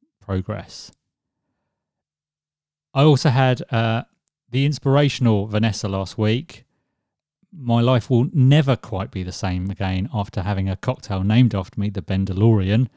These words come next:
And I also like the fact that we got a chance to talk about the Hibbs Lupus Trust and L G B T Q plus, because it reminds me of how accepting this gin community is.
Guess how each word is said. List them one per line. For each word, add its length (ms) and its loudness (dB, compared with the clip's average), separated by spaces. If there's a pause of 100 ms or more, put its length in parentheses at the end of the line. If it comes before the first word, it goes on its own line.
(500)
And 100 2
I 20 6
also 380 4
like 220 0
the 60 -4
fact 280 0
that 80 -4
we 100 -2
got 140 -4
a 40 -8
chance 340 -2
to 60 -8
talk 260 -2
about 340 -2 (240)
the 80 -14
Hibbs 300 -6
Lupus 320 -6
Trust 540 -4 (360)
and 340 -2
L 220 -2
G 180 -6
B 180 -8
T 260 -10
Q 220 -8
plus, 560 -6 (920)
because 240 2
it 120 -4
reminds 520 0
me 120 0
of 80 -4
how 340 -6
accepting 920 -8 (100)
this 220 -10
gin 340 -4
community 760 -6
is. 300 -18